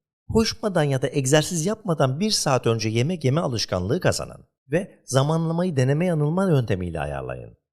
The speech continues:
Yoğun bir öğünün ardından düzgün bir sindirim için üç saate kadar beklemeniz gerekebilir. Bu nedenle kendinizi yollara vurmadan önce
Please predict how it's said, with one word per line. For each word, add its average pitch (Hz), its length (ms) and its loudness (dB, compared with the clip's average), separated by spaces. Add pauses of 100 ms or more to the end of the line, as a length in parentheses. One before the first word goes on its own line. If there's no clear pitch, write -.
(160)
Yoğun 202 380 0
bir 208 220 -2
öğünün 143 320 4
ardından 95 640 0 (220)
düzgün 180 420 0
bir 202 80 2
sindirim 156 520 0
için 143 420 -6 (120)
üç 226 200 -6
saate 139 360 2
kadar 120 300 2
beklemeniz 92 500 -4
gerekebilir. 73 760 -8 (420)
Bu 240 120 -6
nedenle 127 500 2
kendinizi 170 500 0
yollara 139 360 4
vurmadan 139 380 4
önce 71 360 -4